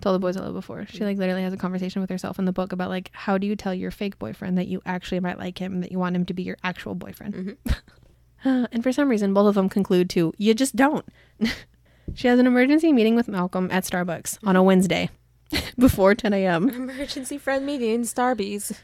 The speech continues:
Speaker 1: Yeah, she's
Speaker 2: Oh my
Speaker 1: like, "I
Speaker 2: God.
Speaker 1: need to talk to you." And he's like, "Oh, I'm, like, doing surgery on rats." And she's like, "Now, please." And he's like, "Starbucks, ten minutes." On a Wednesday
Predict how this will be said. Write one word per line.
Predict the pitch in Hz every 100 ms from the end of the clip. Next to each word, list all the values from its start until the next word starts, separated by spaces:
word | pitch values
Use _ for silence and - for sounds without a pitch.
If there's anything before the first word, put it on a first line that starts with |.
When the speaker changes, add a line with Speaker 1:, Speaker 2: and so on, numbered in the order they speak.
| _ _
Speaker 1:
Yeah, | 269 233 190
she's | 220 214
Speaker 2:
Oh |
my |
Speaker 1:
like, | 208
"I | 233
Speaker 2:
God. |
Speaker 1:
need | 269 240
to |
talk | 226 214
to |
you." | 202 185
And | 190
he's | 196
like, | 202
"Oh, | 214
I'm, | 214 208 196
like, | 202 196
doing | 202 208
surgery | 202 190 202 202
on | 180
rats." | 180 180 175 -
And | 202
she's | 208
like, | 196 -
"Now, | 208 226 202 208
please." | - 214 226 233
And | 202
he's | 180
like, | 175
"Starbucks, | 208 185 160 -
ten | - 196
minutes." | 175 170 - - - - - _
On | 220 254 302
a | 320
Wednesday | 349 415 427 269 208 185 196